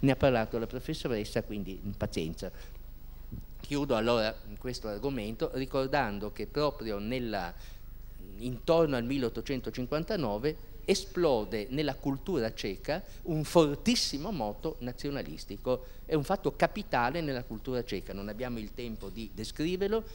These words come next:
non abbiamo neppure il tempo di fare dei nomi, pos-, potremmo ricordare, non so, per esempio, eh, non so, Jan Neruda come narratore e un'infinità di altri poeti, eh, di, di somma importanza che in Italia sono poco conosciuti.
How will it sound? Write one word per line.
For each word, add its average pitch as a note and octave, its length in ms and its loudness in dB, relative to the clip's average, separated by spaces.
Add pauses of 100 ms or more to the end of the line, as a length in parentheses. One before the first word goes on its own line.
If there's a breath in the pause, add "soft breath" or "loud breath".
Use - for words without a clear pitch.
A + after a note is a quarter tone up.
(140)
non D#3+ 160 2
abbiamo G#3+ 260 2
neppure A3 300 2
il F#3+ 100 2
tempo G#3+ 300 0
di F#3 100 -2
fare D#3+ 300 -2
dei D#3+ 180 -4
nomi, C3+ 380 -6
pos-, - 340 -10
potremmo G#2 380 -8
ricordare, G#2 800 -4
non F#2+ 160 -6
so, G2+ 400 -6 (220 loud breath)
per A#2+ 100 -4
esempio, A#2+ 640 -2 (280 loud breath)
eh, G#2+ 460 -8 (140)
non - 120 -12
so, E2+ 500 -8 (200)
Jan C#3+ 320 4
Neruda C#3+ 580 4
come B2+ 240 0
narratore A2 920 4
e C#3+ 40 -4
un'infinità G#3 640 -4
di F3 140 -8
altri F#3 340 -8
poeti, C#3 600 -6 (220 loud breath)
eh, C#3 420 0 (320)
di, E3 140 -4
di D#3+ 120 0
somma G3+ 380 4
importanza C3 800 2
che C#3 100 -4
in A#2+ 60 2
Italia A#2+ 360 0
sono A2+ 200 -6
poco C3 300 -6
conosciuti. D#3 580 0